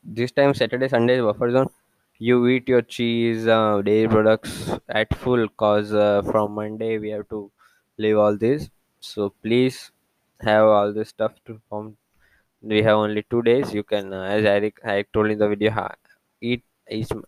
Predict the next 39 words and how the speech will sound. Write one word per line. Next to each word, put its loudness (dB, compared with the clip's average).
as 2
much 0
as 2
you 0
can. -4
The, -6
uh, -2
products 4
we 4
have 4
to 2
cut 0
out. 0
So 0
all 0
the 8
best. 2
I -10
will -2
be 4
listed, -16
uh, -16
listing -12
the -6
questions -2
in -2
description -2
box 4
also 4
if 0
you, 2
in -2
case 0
you 2
didn't 2
understand -4
anything. -8
No 0
worries. 2